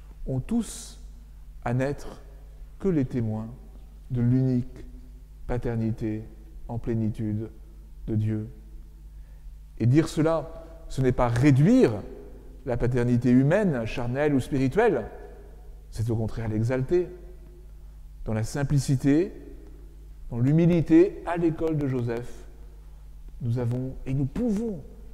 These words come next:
être les témoins du Dieu Père, de qui tout vient et vers qui tout va. Il est étonnant de voir à quel point, à travers l'histoire, la ferveur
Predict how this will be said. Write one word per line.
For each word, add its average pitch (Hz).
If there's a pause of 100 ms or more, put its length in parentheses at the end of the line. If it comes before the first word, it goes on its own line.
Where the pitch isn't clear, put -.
(340)
être -
les 113
témoins 107 (640)
du 107
Dieu 113 (320)
Père, 101 (600)
de 113
qui 113
tout 180
vient 117 (600)
et 113
vers 110
qui 107
tout 110
va. 101 (3250)
Il 143
est 175
étonnant 233
de 185
voir 170
à 151
quel 139
point, 190 (680)
à -
travers 156
l'histoire, 123 (580)
la 117
ferveur 135